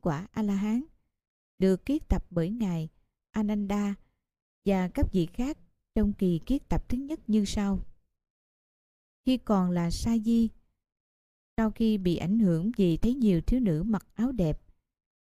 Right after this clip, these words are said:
Ngài nói lên những cảm thọ được nhiếp phục của Ngài. Giới ta đã xuất gia, bỏ nhà sống không nhà.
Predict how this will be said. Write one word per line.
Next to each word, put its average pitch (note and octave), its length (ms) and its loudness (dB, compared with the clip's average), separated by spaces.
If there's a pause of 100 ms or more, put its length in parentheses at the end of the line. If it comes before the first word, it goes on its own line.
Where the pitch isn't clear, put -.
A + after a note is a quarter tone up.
Ngài F#3 280 2
nói A3 180 0
lên B3 260 2
những F#3 200 -2
cảm F#3 400 -6
thọ E3 420 0
được F3 260 -2
nhiếp A#3 180 0
phục E3+ 300 0
của E3+ 140 0
Ngài. F3+ 380 0 (1500)
Giới A#3+ 220 4
ta B3 320 -2
đã E3+ 140 0
xuất - 300 -6
gia, A3+ 340 0 (720)
bỏ E3+ 180 0
nhà F#3 440 0
sống G#3+ 380 -2
không A#3 280 6
nhà. E3+ 380 2